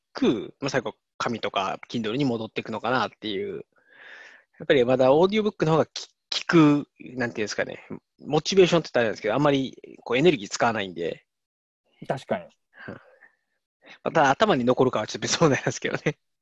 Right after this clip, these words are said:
Speaker 2: いや、まあ、もう、今このに-、その、い-、い-、二、三ヶ月はもうその、なんか、成長みたいな概念はとりあえず一回横に置いといた方がいいよ。<laughs> とりあえず。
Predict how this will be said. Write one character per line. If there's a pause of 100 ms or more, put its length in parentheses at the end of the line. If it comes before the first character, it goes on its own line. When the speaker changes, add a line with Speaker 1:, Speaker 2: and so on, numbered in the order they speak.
(120)
Speaker 2:
い
や、
ま
あ、
も
う、
今
こ
の
に-、 (100)
そ
の、
い-、
い-、 (200)
二、
三
ヶ
月
は
も
う
そ
の、
な
ん
か、 (180)
成
長
み
た
い
な
概
念
は
と
り
あ
え
ず
一
回
横
に
置
い
と
い
た
方
が
い
い
よ。 (260)
<laughs>
と
り
あ
え
ず。